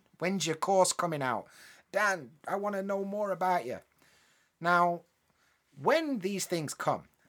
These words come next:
and they're in the pipeline, so that expression from earlier,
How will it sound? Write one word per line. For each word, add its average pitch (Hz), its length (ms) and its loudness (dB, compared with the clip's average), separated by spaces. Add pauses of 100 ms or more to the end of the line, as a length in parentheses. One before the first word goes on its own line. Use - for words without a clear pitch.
and 143 180 -6
they're 170 160 0
in 311 160 0
the - 100 6
pipeline, - 680 6 (580)
so 98 220 -14
that 113 200 -4
expression - 480 -10
from 95 200 -14
earlier, 80 300 -18